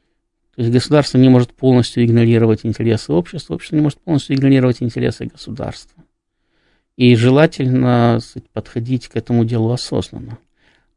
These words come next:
а не, э, значит, интуитивно. Э, потому что интуитивно, методом проб и ошибок,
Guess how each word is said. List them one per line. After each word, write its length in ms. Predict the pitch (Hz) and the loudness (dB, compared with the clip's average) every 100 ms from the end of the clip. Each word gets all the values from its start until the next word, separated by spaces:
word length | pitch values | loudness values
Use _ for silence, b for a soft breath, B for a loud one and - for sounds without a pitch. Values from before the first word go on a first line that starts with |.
| - | 0
а 180 | 107 | 2
не, 640 | 107 107 113 110 110 107 110 _ _ _ _ _ | 4 4 2 2 2 2 -2 _ _ _ _ _
э, 540 | 104 101 101 98 104 104 - | -6 -2 0 0 -2 -4 -6
значит, 300 | 113 - 117 | -10 -6 0
интуитивно. 760 | 107 110 104 - 95 92 110 - _ _ _ _ _ _ _ _ _ | 0 0 -2 -4 -8 -8 -12 -16 _ _ _ _ _ _ _ _ _
Э, 240 | 113 110 - | -10 -8 -8
потому 240 | 113 110 107 | -4 -2 -2
что 220 | - 113 | -2 -2
интуитивно, 540 | 101 120 110 180 170 | -2 -2 0 2 4
методом 340 | 123 117 113 107 | 2 0 -2 -4
проб 320 | - 120 117 | 0 0 4
и 60 | |
ошибок, 500 | 110 - 175 196 117 | 2 2 0 0 0